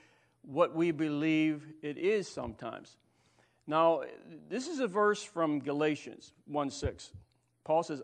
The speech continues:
"I marvel that you are so soon removed from him that called you into the grace of Christ unto another gospel."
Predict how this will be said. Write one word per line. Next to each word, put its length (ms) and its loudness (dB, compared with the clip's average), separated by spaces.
"I 140 4
marvel 680 4
that 240 -2
you 200 -2
are 80 2
so 360 -2
soon 460 -6
removed 580 0
from 200 2
him 360 0
that 280 6
called 460 4
you 220 2
into 400 -4
the 100 -8
grace 460 -2
of 160 -8
Christ 480 0
unto 400 -2
another 360 0
gospel." 540 0